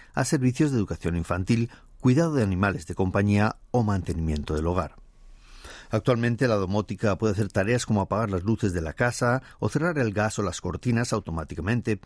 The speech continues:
mientras que algunos robots repartidores ya entregan paquetes a domicilio.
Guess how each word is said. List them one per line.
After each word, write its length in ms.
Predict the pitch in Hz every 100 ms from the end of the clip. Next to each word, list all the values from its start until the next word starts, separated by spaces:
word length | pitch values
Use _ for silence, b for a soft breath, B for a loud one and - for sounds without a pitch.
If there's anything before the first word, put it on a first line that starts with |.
| B B
mientras 280 | 139 139 156
que 60 | 165
algunos 300 | 180 170 117
robots 440 | 101 95 127 -
repartidores 720 | 82 80 80 101 101 101 113 - B
ya 100 | -
entregan 480 | 87 76 87 85 104
paquetes 500 | - 110 80 - 76
a 40 | 80
domicilio. 540 | 80 82 107 82 76